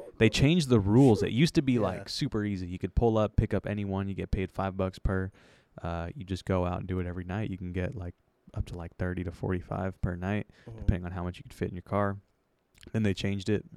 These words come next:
Speaker 1: and, uh, it's no longer viable for most people. It's actually pretty difficult to make money with that now.
Speaker 2: Yeah, I was gonna say, like, 'cause I'm, I'm assuming in the early stages of that business, in, in its infancy stages, there was probably a lot of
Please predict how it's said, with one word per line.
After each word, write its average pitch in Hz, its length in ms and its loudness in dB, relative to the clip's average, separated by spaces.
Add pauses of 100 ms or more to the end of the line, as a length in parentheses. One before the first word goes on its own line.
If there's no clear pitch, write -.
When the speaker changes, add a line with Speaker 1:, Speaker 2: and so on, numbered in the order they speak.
Speaker 1:
and, 117 160 -10
uh, - 160 -8
it's 113 160 -12
no 101 120 -2 (120)
longer - 440 -10 (540)
viable 92 540 -6 (100)
for - 200 -4
most 95 280 -4
people. 101 360 -4
It's - 140 -8
actually - 340 -10
pretty - 260 -6
difficult - 440 -8
to - 120 -14
make - 180 -10
money 101 200 -6
with 104 140 -8
that - 180 -8
now. 107 260 -6 (140)
Speaker 2:
Yeah, 139 200 -4
I - 20 -2
was 147 100 -6
gonna 147 140 -8
say, 147 260 -6
like, 104 340 -10 (160)
'cause 127 120 -14
I'm, 131 240 -8
I'm 139 140 -8
assuming 156 380 -6
in 123 80 -6
the 120 60 -6
early 127 260 -4
stages 117 420 -8
of 104 80 -10
that 101 180 -10
business, 113 400 -10
in, 110 140 -8
in 104 240 -10
its 95 160 -14
infancy 120 380 -10
stages, 107 420 -10
there 107 80 -10
was 120 100 -10
probably 117 280 -8
a 107 40 -8
lot 107 180 -8
of 98 220 -14